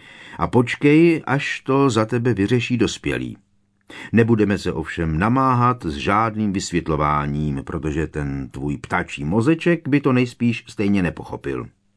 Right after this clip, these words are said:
"No vidíš," Phineas Nigelus zvýšil hlas ještě víc než Harry. "Tohle je přesně důvod, proč jsem učitelské povolání tak nenáviděl.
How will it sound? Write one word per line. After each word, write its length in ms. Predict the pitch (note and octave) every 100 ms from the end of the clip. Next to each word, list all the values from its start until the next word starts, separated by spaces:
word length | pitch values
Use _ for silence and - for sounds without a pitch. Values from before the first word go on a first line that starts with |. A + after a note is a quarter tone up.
| _ _ _ _ _ _ _ _ _ _ _ -
"No 120 | F3
vidíš," 920 | A#3 A3 A#3+ D3 A#2 - - - - - - - - _
Phineas 580 | - G#2 A2 C3 A#2+
Nigelus 460 | F#2+ G2+ G2 G#2 F#2
zvýšil 520 | C#2+ D2+ G2 - F#2+
hlas 300 | D2 F2+ -
ještě 320 | E2+ E2 -
víc 220 | D#2+ D#2+ D#2+
než 220 | E2 B1+
Harry. 400 | C2 D2 C#2+ A#1+ - _ _ -
"Tohle 340 | F3+ E3 D3
je 120 | A#2
přesně 500 | - - G3+ - G#3
důvod, 540 | F3+ F#3+ F3+ F#3 F3+ - - -
proč 220 | C3 D3
jsem 280 | - A2+ F#2+
učitelské 720 | B2+ D3+ - D3 B2+ - G2
povolání 640 | - A#2+ B2 B2 A#2+ A#2+
tak 220 | G#2 A2+ F2
nenáviděl. 920 | F#2+ F#2 D#2+ C2+ B1 B1 - A#1+ A1+